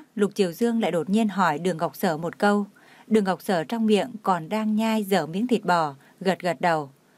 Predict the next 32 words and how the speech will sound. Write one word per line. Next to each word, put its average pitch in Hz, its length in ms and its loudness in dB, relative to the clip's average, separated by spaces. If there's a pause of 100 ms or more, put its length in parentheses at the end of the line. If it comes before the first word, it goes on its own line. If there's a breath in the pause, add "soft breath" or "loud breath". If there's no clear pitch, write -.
(260 soft breath)
"Rất 254 160 0
hợp 220 160 2
khẩu 170 140 -2
vị 175 140 -2
của 170 140 -4
tôi. 196 320 2 (340 soft breath)
Sốt 254 240 0
gan 214 260 -2
ngỗng, 196 300 0 (220)
bít 247 180 2
tết 254 160 0
hun 226 140 4
khói 208 300 0
kiểu 175 280 0
châu 190 200 -2
Âu, 196 260 2 (360 soft breath)
món 185 260 2
tráng 208 220 -2
miệng, 208 280 2
hương 208 220 2
vani 202 460 2 (120)
đều 190 160 2
là 170 120 0
những 190 200 0
món 208 240 4
mà 190 100 4
tôi 196 140 0
thích 240 160 2
ăn." 196 220 0 (500 soft breath)
Ngừng 196 200 2
một 170 180 0
chút, 262 160 4